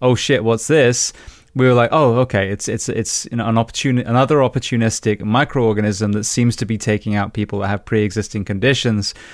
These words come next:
So let me be part of the solution. Let me be one of the humans that keeps this country going while we protect our weak and infirm." But the biggest issue I have is with these mandates. To have, and I'll give you a perfect example, the men and women of F D N Y,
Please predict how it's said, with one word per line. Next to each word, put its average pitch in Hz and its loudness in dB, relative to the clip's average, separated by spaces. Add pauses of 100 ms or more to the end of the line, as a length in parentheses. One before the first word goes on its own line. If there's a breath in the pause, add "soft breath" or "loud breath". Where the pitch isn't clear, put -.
(260 loud breath)
So 113 4 (100)
let 127 2
me 127 2
be 127 2
part 123 0
of 107 -6
the 117 -2
solution. 127 -2
Let 101 -2
me 110 0
be 117 -2 (120)
one 123 2
of 127 0
the 123 0
humans 117 2
that 120 -6
keeps - -4
this 113 -6
country 117 -2
going 117 2
while 107 0
we 107 0
protect 113 -2
our 107 2
weak 110 -2
and 104 0
infirm." 104 -2 (1500 loud breath)
But - -2 (840 soft breath)
the 117 0
biggest 151 0
issue 127 2
I 117 4
have 110 4
is 107 -2
with 117 0
these 101 -2
mandates. 104 0
To - 0
have, 151 0
and 127 -2
I'll 113 2
give 117 -2
you 117 4
a 113 -6
perfect 107 0
example, 104 -4
the 98 -4
men 127 2
and 156 0
women 135 0
of 113 -2
F 123 0
D 120 0
N 113 2
Y, 101 -2